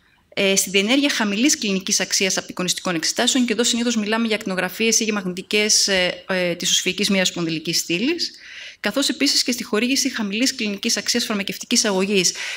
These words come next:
Εδώ κυρίως μπαίνουν, ε, φάρμακα που χρησιμοποιούνται ευρέως, χωρίς όμως να έχουν πραγματική ένδειξη, όπως είναι, για παράδειγμα, βενζοδιαζεπίνες, αγχολητικά, τα οποία πιθανότατα πολλές φορές δεν υπάρχει κάποια διάγνωση ουσιαστικά γι' αυτό, όπως ακόμη και η χρήση αντιφλεγμονωδών φαρμάκων σε ασθενείς που θα είχαν αντένδειξη για να τα πάρουν.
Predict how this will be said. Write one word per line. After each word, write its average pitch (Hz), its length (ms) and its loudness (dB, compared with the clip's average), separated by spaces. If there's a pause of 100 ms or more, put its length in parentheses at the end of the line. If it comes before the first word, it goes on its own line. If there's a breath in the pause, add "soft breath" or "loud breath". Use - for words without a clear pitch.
Εδώ 208 220 2
κυρίως 262 300 2
μπαίνουν, 262 320 4
ε, 220 220 2
φάρμακα 233 580 0
που 190 120 -8
χρησιμοποιούνται 208 520 0
ευρέως, 196 460 2
χωρίς 240 280 4
όμως 233 140 0
να 196 60 -2
έχουν 190 140 -4
πραγματική 175 440 -2
ένδειξη, 202 320 0
όπως 233 220 0
είναι, 240 120 2
για 220 140 0
παράδειγμα, 214 400 2
βενζοδιαζεπίνες, 180 840 0
αγχολητικά, 175 680 -2 (300 loud breath)
τα 208 100 0
οποία 240 540 2
πιθανότατα 233 340 -2
πολλές 226 180 -2
φορές 226 160 -2
δεν 226 80 2
υπάρχει 220 220 -2
κάποια 220 260 0
διάγνωση 196 400 2
ουσιαστικά - 360 -2
γι' 175 80 0
αυτό, 208 300 0 (260 loud breath)
όπως 240 280 2
ακόμη 247 280 4
και 240 100 -2
η - 20 -4
χρήση 247 200 0
αντιφλεγμονωδών 190 600 0
φαρμάκων 214 460 0
σε 226 100 2
ασθενείς 220 340 0
που 240 100 -8
θα 240 100 0
είχαν 240 200 2
αντένδειξη 202 500 2
για 147 80 -4
να - 80 -4
τα - 80 -6
πάρουν. - 600 -4